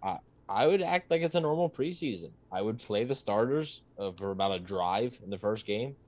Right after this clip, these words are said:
I would play them for about maybe two drives or so in the second game, and then I wouldn't play them at all in the third game. I just, um, I, I, I really wouldn't. Um,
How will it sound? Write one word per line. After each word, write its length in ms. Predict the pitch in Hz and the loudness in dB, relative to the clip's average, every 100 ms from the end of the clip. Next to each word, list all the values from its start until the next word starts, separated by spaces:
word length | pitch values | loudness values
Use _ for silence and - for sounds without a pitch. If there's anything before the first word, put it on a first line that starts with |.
| _ - - - - - - | _ -20 -20 -20 -20 -12 -4
I 100 | 82 | -2
would 220 | 92 90 | -2 -6
play 260 | - 101 | -2 2
them 240 | 104 107 104 | 4 2 0
for 200 | 107 104 | 2 2
about 380 | 98 101 98 - | 4 2 2 0
maybe 440 | 104 101 101 95 | -2 -2 -2 -6
two 300 | - - 123 | -4 2 4
drives 440 | 120 117 123 131 120 | 6 6 6 4 2
or 80 | |
so 300 | 117 127 135 139 | 2 4 6 4
in 80 | |
the 80 | 107 | 0
second 380 | - 104 107 127 | -2 -4 -4 -2
game, 320 | 123 156 185 - _ - | -2 -4 -6 -14 _ -10
and 140 | 92 | -4
then 140 | 95 101 | -2 0
I 100 | 98 | -2
wouldn't 560 | 87 87 95 107 - | -4 -6 -6 -6 -8
play 160 | 98 104 | -2 0
them 160 | 113 | 0
at 80 | 113 | 2
all 180 | 120 170 | 2 2
in 40 | |
the 80 | 127 | -2
third 260 | 95 82 80 | -6 -10 -12
game. 200 | 76 76 _ _ 82 | -18 -18 _ _ -8
I 60 | |
just, 260 | 95 95 - - - - - | -6 -6 -10 -18 -20 -14 -4
um, 680 | 98 98 98 95 90 90 87 - - - - - | 0 2 2 0 -2 -8 -14 -10 -10 -10 -20 -6
I, 300 | 98 98 101 | 0 0 0
I, 240 | 101 98 98 92 | 0 -2 -4 -4
I 60 | |
really 280 | 98 101 101 | -2 0 0
wouldn't. 420 | 95 95 107 117 - _ 87 | -2 -2 -2 -6 -10 _ -14
Um, 600 | 85 87 90 87 87 | -10 -8 -8 -10 -14